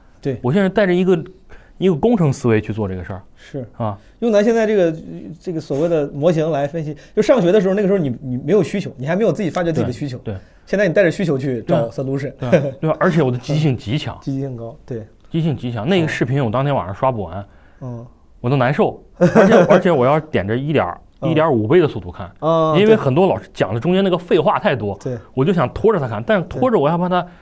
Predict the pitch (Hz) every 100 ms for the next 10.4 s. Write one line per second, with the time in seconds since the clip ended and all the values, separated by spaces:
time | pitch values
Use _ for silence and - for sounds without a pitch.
0 | - _ - - 175 190 165 202 202 185
1 | 190 208 202 - 123 104 147 143 131 180
2 | 156 156 143 196 214 190 185 175 170 147
3 | 117 107 151 147 139 135 135 165 214 202
4 | 170 156 120 160 180 135 139 185 - -
5 | 123 113 156 170 185 208 226 202 - 196
6 | 214 170 180 175 185 160 135 127 131 127
7 | 220 165 180 156 151 123 117 131 120 101
8 | 123 123 98 - _ _ - - - -
9 | 127 123 117 139 117 110 120 101 98 143
10 | 135 101 87